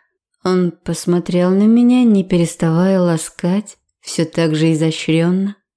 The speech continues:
"Виктор, пожалуйста!" На лице мелькнула жестковатая полуулыбка,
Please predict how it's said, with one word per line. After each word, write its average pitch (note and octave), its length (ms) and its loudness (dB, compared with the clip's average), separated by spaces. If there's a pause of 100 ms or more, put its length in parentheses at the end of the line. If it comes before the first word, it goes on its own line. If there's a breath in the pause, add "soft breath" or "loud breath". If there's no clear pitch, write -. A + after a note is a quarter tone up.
(260)
"Виктор, F#3+ 600 0
пожалуйста!" F#3+ 1080 -2 (420)
На F3 260 0
лице F3+ 500 -2
мелькнула F#3+ 640 0
жестковатая F#3 720 -2
полуулыбка, F3+ 960 0